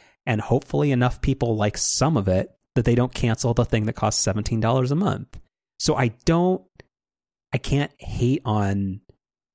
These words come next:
Max, even though that's a really stupid name, for what they're doing. I, I just think that, like, I think my, and I, and I think you'd probably sympathize. Like, I think my complaint, and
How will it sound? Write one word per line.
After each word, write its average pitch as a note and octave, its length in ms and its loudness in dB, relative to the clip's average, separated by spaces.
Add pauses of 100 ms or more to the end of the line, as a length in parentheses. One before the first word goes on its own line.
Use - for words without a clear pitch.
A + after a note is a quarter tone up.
(120)
Max, G2 840 -4 (340)
even - 80 -12
though G2+ 120 -6
that's G2 120 -6
a - 20 -8
really G2 220 -4
stupid A2 320 -6
name, G2+ 320 -4 (380)
for C#3 320 2
what A2+ 320 2
they're G#2 260 0 (160)
doing. C3+ 640 0
I, A#2 180 0 (140)
I B2 140 2
just C#3+ 340 0 (160)
think C3 320 0
that, A2 260 0
like, G#2 240 0 (1300)
I C#3 140 4
think G#3+ 340 0
my, C3 840 2
and D#3 100 2
I, G3 40 2 (100)
and F3+ 80 0
I F#3+ 40 2
think G#3+ 160 -2
you'd A3 120 0
probably F#3+ 220 0
sympathize. - 520 -2
Like, C#3 140 -2
I B2 100 2
think D3 160 0
my A#2+ 380 2
complaint, G#2+ 540 -2
and A2 320 -4